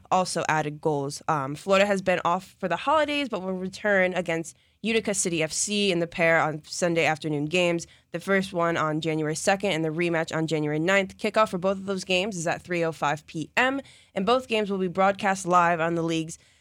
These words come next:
M A S L YouTube channel. And also, for the rest of the season tickets to the, uh, last twelve Florida home games, which guarantees the best seat in the house, are now on sale by calling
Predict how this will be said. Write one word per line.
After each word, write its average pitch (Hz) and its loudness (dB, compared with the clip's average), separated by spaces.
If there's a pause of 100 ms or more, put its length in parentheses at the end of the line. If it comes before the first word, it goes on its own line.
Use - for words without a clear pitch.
(240)
M 254 2
A 185 4
S 165 0
L 160 0
YouTube 156 -6
channel. 117 -8 (320)
And 196 -6
also, 269 0 (180)
for 175 4
the 165 -6
rest 196 0
of 208 -6
the 185 -2
season 165 -2
tickets 160 -4
to 156 -6
the, 156 -2
uh, 123 0
last 139 -6
twelve 147 -2 (540)
Florida 185 4
home 165 0
games, 165 -2 (160)
which 180 -6
guarantees 185 0
the 180 -4
best 285 2
seat 202 -2
in 175 0
the 175 -2
house, 170 -2
are 170 -4
now 185 0
on 214 -2
sale 165 2
by 160 0
calling 151 -4